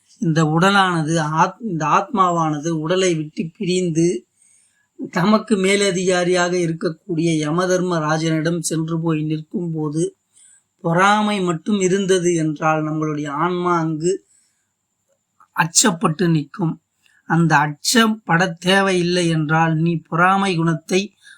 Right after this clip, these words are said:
அதுவும் உனது சகோதரியிடம் பொறாமை குணத்தை ஒழித்து காட்ட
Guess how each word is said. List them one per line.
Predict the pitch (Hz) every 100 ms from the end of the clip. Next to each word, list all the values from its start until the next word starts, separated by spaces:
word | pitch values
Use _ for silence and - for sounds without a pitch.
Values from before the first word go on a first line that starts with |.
| _
அதுவும் | - 160 165 208 226 233 208
உனது | 175 170 156
சகோதரியிடம் | - 156 165 214 220 208 208 202 202 175
பொறாமை | 175 175 196 190 170
குணத்தை | 175 165 165 220 220 _ _ _ _ _ _ _ -
ஒழித்து | 254 185 208 165 185
காட்ட | 180 170